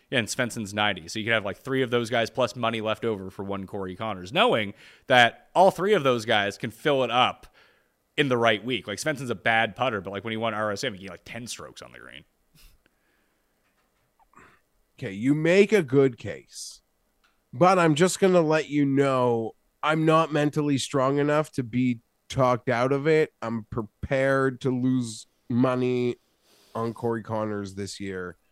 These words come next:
Speaker 2: and we can start it at the Sony. I'm gonna
Speaker 1: Okay.
Speaker 2: bet Corey Conners at twenty-five to one.
Speaker 1: Okay, Corey Conners,
Speaker 2: Uh, that
Speaker 1: twenty-five.
Speaker 2: trade, it's not like you're, it's a bad trade, um, but Corey Conners, I think he's going to have, um,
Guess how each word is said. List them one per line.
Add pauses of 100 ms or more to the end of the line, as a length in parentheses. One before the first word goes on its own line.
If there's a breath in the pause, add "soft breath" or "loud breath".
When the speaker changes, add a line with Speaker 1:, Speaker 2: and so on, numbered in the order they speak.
(400)
Speaker 2:
and
we
can
start
it
at
the
Sony. (240)
I'm
gonna
Speaker 1:
Okay.
Speaker 2:
bet
Corey
Conners
at
twenty-five
to
one. (280)
Speaker 1:
Okay, (240)
Corey
Conners,
Speaker 2:
Uh,
that
Speaker 1:
twenty-five.
Speaker 2:
trade,
it's
not
like
you're,
it's
a
bad
trade, (540)
um, (100)
but (140)
Corey
Conners, (680)
I
think
he's
going
to
have, (260)
um,